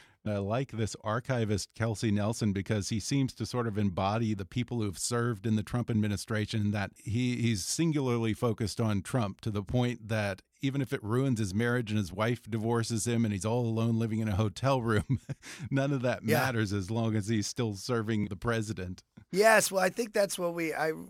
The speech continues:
Speaker 2: you know, we, we had, uh, broke down Kelsey Nelson to the idea that he starts sort of as a country club Republican, right?
Speaker 1: Mm-hmm.
Speaker 2: He starts as the people who actually put Trump over the top. And, you know, that the people who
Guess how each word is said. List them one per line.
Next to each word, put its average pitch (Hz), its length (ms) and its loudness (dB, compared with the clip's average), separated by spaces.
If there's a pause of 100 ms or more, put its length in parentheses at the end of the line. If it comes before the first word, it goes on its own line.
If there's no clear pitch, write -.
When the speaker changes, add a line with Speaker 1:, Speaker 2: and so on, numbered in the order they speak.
(100)
Speaker 2:
you 151 120 -6
know, 147 120 -2
we, 156 220 -2
we 175 300 -4
had, 160 180 2
uh, 135 640 -4 (680)
broke 156 400 2
down 156 380 -2
Kelsey 139 400 -2
Nelson 139 480 -2
to 135 100 -6
the 131 160 -2
idea 131 380 0
that 123 140 -6
he 131 100 -4
starts 196 520 6
sort 147 360 0
of 135 100 -4
as 131 160 -2
a 127 60 -6
country 135 420 -4
club 123 340 -4
Republican, 101 680 -6 (200)
right? 123 260 0
Speaker 1:
Mm-hmm. 123 80 -10
Speaker 2:
He 135 60 -6
starts 185 460 4
as 139 280 0
the 127 100 -12
people 135 320 -6
who 123 160 -4
actually 123 340 0
put - 360 -4
Trump 120 380 -4
over 113 240 -4
the 101 120 -12
top. 92 360 -6 (680)
And, 117 560 0
you 123 100 -8
know, 110 200 -8
that 110 260 -8
the 117 100 -8
people 160 360 0
who 139 300 -4